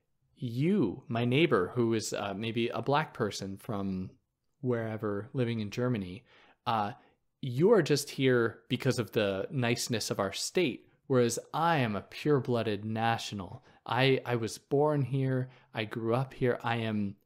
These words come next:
uh, one with the race of these people, and this is what, uh, I am, I stand in for the image of this place." And this is very much what we saw with that stupid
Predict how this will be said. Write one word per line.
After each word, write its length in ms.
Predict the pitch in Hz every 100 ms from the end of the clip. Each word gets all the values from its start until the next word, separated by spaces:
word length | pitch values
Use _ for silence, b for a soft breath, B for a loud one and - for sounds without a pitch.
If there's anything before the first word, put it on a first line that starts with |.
| _
uh, 200 | - 101 -
one 380 | 143 120 135 139
with 120 | 127
the 100 | 110
race 340 | 104 117 120
of 100 | 120
these 200 | 110 107
people, 580 | - - 185 170 160 160 B B B
and 160 | - 123
this 200 | 139 -
is 320 | 120 113 - _ _ _ _
what, 500 | 131 120 113 107 - - -
uh, 460 | 107 98 95 95 - - - - -
I 120 | 127
am, 220 | 123 123 -
I 140 | 120
stand 360 | - 127 117 117
in 140 | 113
for 120 | -
the 180 | 104 117 -
image 560 | 151 120 92 - - -
of 220 | 131 120 -
this 180 | 107
place." 560 | - - 101 - - - _ - _ _ _ _ _ _ _
And 100 | 147
this 160 | 165 -
is 80 | 131
very 300 | 113 170 175
much 260 | 139 131
what 100 | 120
we 100 | 98
saw 420 | 98 - 104 98 95
with 180 | 107
that 380 | - 98 95 -
stupid 560 | - - - 147 131